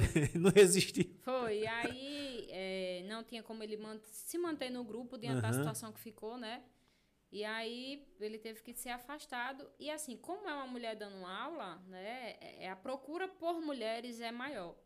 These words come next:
Speaker 2: Claro, é.
Speaker 1: Infelizmente, ainda na nossa cidade, isso não é só em Delmiro, né? Isso é em Alagoas, isso é ainda no Brasil inteiro.
Speaker 2: É o ser humano,
Speaker 1: É,
Speaker 2: né?
Speaker 1: eu respeito os homens, os companheiros que têm essa decisão,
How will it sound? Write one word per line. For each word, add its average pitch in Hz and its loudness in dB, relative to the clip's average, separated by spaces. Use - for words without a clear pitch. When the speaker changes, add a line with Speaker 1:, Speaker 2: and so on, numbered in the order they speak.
Speaker 2:
Claro, 370 4
é. 117 4
Speaker 1:
Infelizmente, 110 -2
ainda 233 -2
na 233 -6
nossa 220 -8
cidade, 202 -4
isso 214 -8
não 220 -10
é 214 -6
só 214 -8
em 208 -8
Delmiro, 202 -6
né? 196 -10
Isso 196 -12
é - -10
em 185 -10
Alagoas, 185 -8
isso 190 -10
é 185 -8
ainda 185 -8
no 190 -8
Brasil 196 -6
inteiro. 196 -8
Speaker 2:
É 117 2
o 110 2
ser 117 0
humano, 117 2
Speaker 1:
É, 110 0
Speaker 2:
né? 131 2
Speaker 1:
eu 240 -2
respeito 262 -4
os 240 0
homens, 254 -2
os 185 -4
companheiros 233 -6
que 240 -10
têm 226 -8
essa 220 -8
decisão, 214 -8